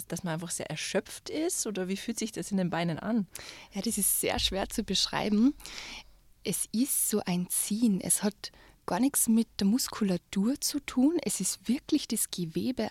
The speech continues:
Speaker 2: an sich. Also es zieht im Gewebe, es sind Schmerzen. Ähm, das ist ja auch, wenn ich, wenn ich mich selbst, ähm, zu stark an den Beinen berührt hab oder wenn ich einen Stoß an die Beine bekommen hab, dann ist es so ein Schmerz wie,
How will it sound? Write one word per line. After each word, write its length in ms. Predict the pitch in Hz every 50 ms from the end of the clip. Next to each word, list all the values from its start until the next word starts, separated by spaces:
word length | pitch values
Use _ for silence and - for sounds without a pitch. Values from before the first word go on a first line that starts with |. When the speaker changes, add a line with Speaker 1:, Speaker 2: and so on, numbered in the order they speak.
| -
Speaker 2:
an 220 | - 196 220 233 233
sich. 600 | - - - 240 226 - - - - - - - _ _ - - - - - - -
Also 180 | 170 - - -
es 280 | 175 160 - - - -
zieht 420 | - - - 220 277 - - - -
im 220 | - 247 262 285 285
Gewebe, 680 | - 196 180 170 170 175 180 220 262 262 277 262 -
es 180 | - 190 - -
sind 160 | - 190 190
Schmerzen. 920 | - - - - 190 185 180 190 233 - - - - - 269 254 247 254 - - - - - - - - - - - _ - -
Ähm, 540 | 175 175 175 175 175 175 175 175 180 202 - _ _ - - - - - - _ _ _ _ _ _ -
das 200 | 180 170 - 185
ist 120 | 180 -
ja 200 | 180 170 - 165
auch, 40 | 175
wenn 140 | 196 202 202
ich, 180 | 202 196 - -
wenn 160 | 185 180 185
ich 60 | 190
mich 240 | 190 190 185 180 180
selbst, 580 | - - - 165 101 214 - - - - - -
ähm, 280 | - 180 180 185 185
zu 160 | - - - 208
stark 420 | - - - - - - - -
an 80 | 220 208
den 120 | 196 190
Beinen 280 | - - 196 202 208 202
berührt 360 | - 185 185 208 240 - -
hab 140 | 214 - -
oder 180 | 180 175 175
wenn 160 | 180 175 180
ich 80 | 185 180
einen 120 | 175 175
Stoß 500 | 170 - - - 220 220 269 302 - -
an 100 | - 180
die 80 | 170 170
Beine 300 | - 170 165 170 185 185
bekommen 500 | - 180 - - - 180 185 185 170 160
hab, 140 | 180 - -
dann 140 | - 180 185
ist 200 | 185 - - 185
es 220 | 175 - - -
so 120 | - 214
ein 180 | - 220 202 196
Schmerz 580 | - - - 185 175 180 202 - - - - 190
wie, 320 | 185 202 220 254 254 254